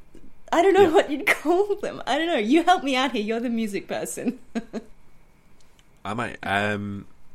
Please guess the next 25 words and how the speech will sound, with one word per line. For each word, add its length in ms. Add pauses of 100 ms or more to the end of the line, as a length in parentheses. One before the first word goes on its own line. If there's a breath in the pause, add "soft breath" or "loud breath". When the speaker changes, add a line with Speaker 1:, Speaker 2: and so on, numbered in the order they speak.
(220)
Speaker 2:
we'll 120
say 280 (140)
I, 100
I, 280 (680)
brass 560
is 140
a 180
sort 160
of 60
catch-all 460
term. 280 (220)
Speaker 1:
Okay. 180
Speaker 2:
So 140
you, 240
you 120
can, 380 (100)
you 60
can 100
cover 220
your 80
bases 400
there. 200 (420)
Speaker 1:
Okay. 220 (120)
Speaker 2:
But 80 (240)
I, 40